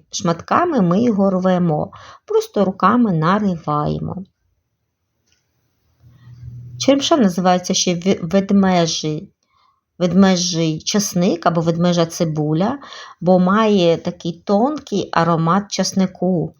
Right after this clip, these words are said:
Листя в неї схоже на конвалію, тому дивіться, не перепутайте, тому що конвалія – отруйна рослина.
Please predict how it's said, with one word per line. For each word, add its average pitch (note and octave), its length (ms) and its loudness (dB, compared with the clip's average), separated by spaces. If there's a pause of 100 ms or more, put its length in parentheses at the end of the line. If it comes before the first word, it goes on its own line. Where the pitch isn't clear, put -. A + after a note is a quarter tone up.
(360)
Листя D4+ 280 4
в - 20 4
неї F#3+ 140 4
схоже F#3+ 320 0
на E3 120 2
конвалію, F3+ 760 0
тому F#3 500 0
дивіться, F#3 400 0
не F3+ 140 2
перепутайте, G3 760 -2
тому F#3 220 2
що F#3+ 140 0
конвалія – G3+ 640 2
отруйна F3 540 -2
рослина. D#3 520 -4